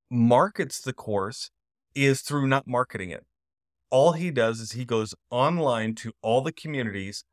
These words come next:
that are interested in the course that he's creating, that subject,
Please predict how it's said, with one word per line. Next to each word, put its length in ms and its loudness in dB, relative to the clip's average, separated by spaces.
that 140 6
are 180 2
interested 680 -8
in 220 0
the 360 -6
course 380 0
that 160 -8
he's 360 -8
creating, 440 0
that 180 -6
subject, 640 -2